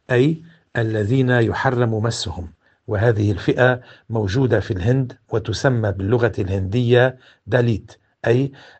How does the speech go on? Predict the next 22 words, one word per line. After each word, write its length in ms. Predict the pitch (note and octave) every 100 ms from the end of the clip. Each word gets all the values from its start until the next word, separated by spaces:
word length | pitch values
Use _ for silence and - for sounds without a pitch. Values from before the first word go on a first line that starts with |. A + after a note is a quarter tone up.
| -
الهندوس 640 | A#2 A2 G#2+ B2 C#3 C3
الذين 380 | B2+ G#2+ A2 C3
ينتمون 760 | A#2 G2+ A#2+ - G#2+ B2+ B2+ B2 - - -
إلى 120 | B2+
الطبقة 480 | A2+ - D3 C3 -
الدنيا 520 | A2+ G#2+ C#3 G#2 E2 - _ _
والذين 440 | A#2 A2+ G2+ C3+ B2
يتعرضون 720 | A2 G#2+ F#2+ G2+ G#2+ B2+ A#2+
للتمييز 720 | G#2 G#2 - G#2 A2 A#2+ G#2
المهين، 540 | G#2+ A2 A2+ B2+ E2 - _ -
وقد 380 | G#2+ A#2+ F#2
دافع 300 | G2 C3 B2
عنهم 380 | G#2 A2 A#2+ G#2+
المهاتما 540 | G2+ G2 F#2+ B2 A#2 G2
غاندي 500 | B2 A#2 G#2+ G#2+ G#2+ - -
من 140 | A#2+ A2+
دون 240 | A#2+ A#2
كثير 380 | G#2 G#2 - G2+
نجاح. 680 | G2 G2 F#2+ F#2 - - - _ -
وأبناء 540 | A2 G#2+ G2+ C3 G#2+
هذه 360 | G2 A#2+ G#2+ F#2+
الفئة 480 | E2+ D3 B2 B2